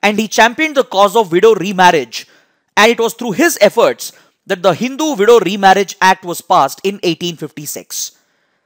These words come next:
He also tried to abolish polygamy, which was very prevalent amongst Kulin Brahmins in Bengal. And apart from being a social reformer, he is also known for his contribution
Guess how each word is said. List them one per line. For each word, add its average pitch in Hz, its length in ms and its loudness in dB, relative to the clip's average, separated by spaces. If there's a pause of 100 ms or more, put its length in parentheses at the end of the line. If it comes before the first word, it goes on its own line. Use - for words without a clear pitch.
(360)
He 240 120 -6
also 254 300 2
tried 233 320 4
to 262 80 -4
abolish 214 520 2
polygamy, 185 680 0 (300)
which 196 220 -6
was 196 160 -4
very 208 260 0
prevalent 196 600 -2
amongst 180 360 -4
Kulin 220 300 -6
Brahmins 175 580 -2
in 170 140 -4
Bengal. 165 480 -2 (1300)
And 196 160 2
apart 269 260 4
from 277 160 -4
being 240 220 -2
a 220 40 0
social 220 360 -4
reformer, 180 520 -2 (600)
he 226 80 -8
is 240 100 -4
also 277 320 2
known 240 280 -2
for 240 140 -2
his 233 140 -2
contribution 196 760 -6